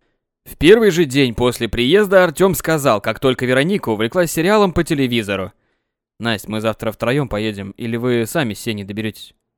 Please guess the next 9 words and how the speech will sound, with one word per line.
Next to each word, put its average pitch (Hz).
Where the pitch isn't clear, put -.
«Куда?» 147
Вероника 123
цыкнула 151
на 117
них, 117
чтобы 185
вели 160
себя 160
потише, 135